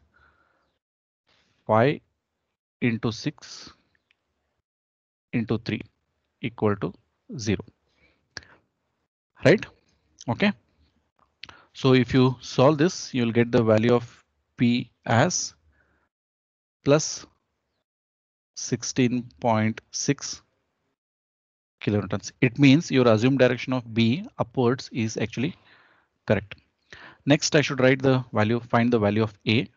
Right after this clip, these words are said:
So for that, I will use another equilibrium equation, summation of F Y equal to zero, taking upward forces as positive. So A is upward, so I will write positive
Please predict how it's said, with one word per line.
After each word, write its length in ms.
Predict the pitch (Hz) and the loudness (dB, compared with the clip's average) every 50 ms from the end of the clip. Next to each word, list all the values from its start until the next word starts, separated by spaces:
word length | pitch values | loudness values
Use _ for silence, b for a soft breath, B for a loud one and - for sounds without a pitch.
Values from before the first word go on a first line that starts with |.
| _ _ | _ _
So 220 | - - - 127 | -18 -10 -8 -8
for 220 | 110 - 120 107 107 | -4 -2 -2 -2 0
that, 220 | 101 117 123 156 - - - _ - | 0 0 0 0 0 -6 -14 _ -6
I 100 | 127 117 | -4 -4
will 120 | 110 107 | -2 -2
use 220 | 110 123 120 120 - - | -2 -2 -4 -4 -8 -8
another 280 | 117 110 110 117 120 | -6 -2 0 0 0
equilibrium 460 | 120 113 - 113 107 98 98 104 101 | 0 -2 -4 -6 -6 -4 -6 -6 -6
equation, 400 | 101 98 98 - - - 143 180 - b b b b b b b b b b b | -6 -8 -10 -14 -12 -10 -10 -12 -12 b b b b b b b b b b b
summation 500 | _ - - 113 104 104 110 110 107 - | _ -8 -6 -4 -2 -2 -2 -2 -2 -2
of 200 | 123 113 117 120 - - | -2 -2 -2 -2 -6 -8
F 120 | 110 - - _ _ - | -8 -8 -10 _ _ 0
Y 140 | 120 113 | 2 2
equal 180 | 113 110 - 107 | 2 2 0 -2
to 80 | 101 95 | -2 -2
zero, 320 | 98 104 104 139 185 190 - _ _ _ _ _ _ _ | -2 -2 -2 -2 -4 -6 -12 _ _ _ _ _ _ _
taking 380 | - 110 113 131 131 131 147 - _ _ _ _ | -2 0 2 2 0 0 -2 -6 _ _ _ _
upward 280 | 113 - - 135 131 127 | -10 0 0 0 0 2
forces 400 | - 123 113 110 - 113 - - | 0 -2 -2 -2 -6 -8 -4 0
as 300 | 110 107 107 - - - _ | 0 0 0 -2 -8 -14 _
positive. 320 | - 101 98 - - - - - _ _ _ b b b b b b b b b b b b | -6 -4 -4 -4 -10 -14 -18 -20 _ _ _ b b b b b b b b b b b b
So 300 | _ - - 131 123 127 - - | _ -4 -2 0 0 0 0 2
A 180 | 131 135 151 156 | 4 6 8 6
is 120 | 156 - | 6 4
upward, 420 | - 143 117 - 147 127 135 151 | 0 -4 -2 2 2 2 2 0
so 160 | - - - 131 | -4 -2 0 0
I 40 | |
will 80 | 120 113 | 0 2
write 260 | 107 113 113 113 - - _ _ _ _ _ _ | 4 2 2 2 0 -6 _ _ _ _ _ _
positive 380 | - 113 104 - - 131 127 131 | -6 -6 -6 -4 -2 -2 -2 -2